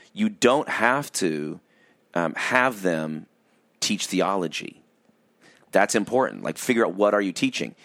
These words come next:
It's very easy for somebody to just talk through some questions about a story, and you don't have to put the bow on it.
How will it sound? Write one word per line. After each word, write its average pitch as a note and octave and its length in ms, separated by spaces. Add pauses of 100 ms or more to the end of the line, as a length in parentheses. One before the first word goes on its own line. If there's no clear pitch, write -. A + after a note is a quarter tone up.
(260)
It's A2 180
very A#2 380
easy B2+ 320
for G#2+ 120
somebody G#2 360
to F2+ 100
just F#2 260 (580)
talk - 340
through G#2 300
some D#2 200
questions B2 580
about D#2+ 300
a B1 60
story, G#2+ 580 (320)
and G2+ 220
you G#2+ 160
don't G#2+ 320
have C3 300
to - 100
put - 280
the - 80
bow B2 300
on G#1 180
it. - 200